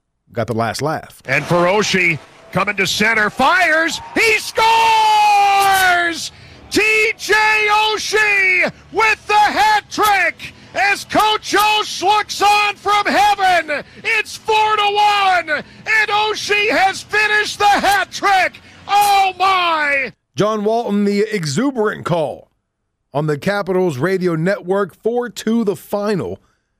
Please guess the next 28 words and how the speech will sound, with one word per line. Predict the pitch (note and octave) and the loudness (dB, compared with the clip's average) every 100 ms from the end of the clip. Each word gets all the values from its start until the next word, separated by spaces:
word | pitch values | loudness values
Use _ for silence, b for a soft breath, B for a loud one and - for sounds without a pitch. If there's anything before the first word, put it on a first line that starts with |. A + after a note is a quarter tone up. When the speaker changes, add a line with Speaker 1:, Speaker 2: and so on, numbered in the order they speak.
| _ _ _ | _ _ _
Speaker 1:
and | C#3 D3+ | -4 -4
a | D3 | -4
storyline | - G#3 G#3+ A3 G3 F#3+ F#3+ F#3 F#3 D3 | -4 0 0 0 -2 -2 -2 -2 -4 -4
that | E3+ D#3 C#3 | -4 -4 -8
just | D#3+ D3+ | -4 -2
simply | G3+ F3 F3 | -2 -2 -4
got | D3+ E3 C#3 A#2+ | -2 -4 -6 -4
buried | F3 G3+ D3 A2 A2+ - _ _ _ _ _ _ | -2 -2 -4 -6 -12 -14 _ _ _ _ _ _
by | _ A2 D3+ D#3+ | _ -6 -4 -2
the | D3 | -4
circus | C3+ - G3 F#3+ E3+ - - | -6 -2 -2 -2 -4 -8 -8
act | D3+ D3+ - - _ _ _ _ _ _ | -6 -6 -10 -18 _ _ _ _ _ _
last | C#3 D3 C#3+ - | -4 -2 -2 -4
night | C3+ C3+ C#3+ | -4 -4 -4
was | D3 B2+ | -4 -4
T | - G3+ | -4 -4
J | F3 F3 | 0 -2
Oshie | D#3 F3 D#3 A#2 G#2+ _ _ _ _ | 0 -2 -2 -4 -6 _ _ _ _
getting | D3+ F#3 E3+ | -4 -2 -2
the | C3 | -2
hat | E3+ E3+ - | -4 -6 -4
trick | D3 C#3 | -4 -4
a | B2 | -10
day | A2 E3+ E3+ A2+ F#2 _ _ _ _ | -4 -2 -2 -6 -12 _ _ _ _
after | C3+ C#3+ D#3 | -6 -4 -4
his | B2+ C3 - | -4 -4 -4
father | D3+ D#3 D3 | -4 -2 -4
passed | - - C#3+ C#3 | -6 -8 -6 -8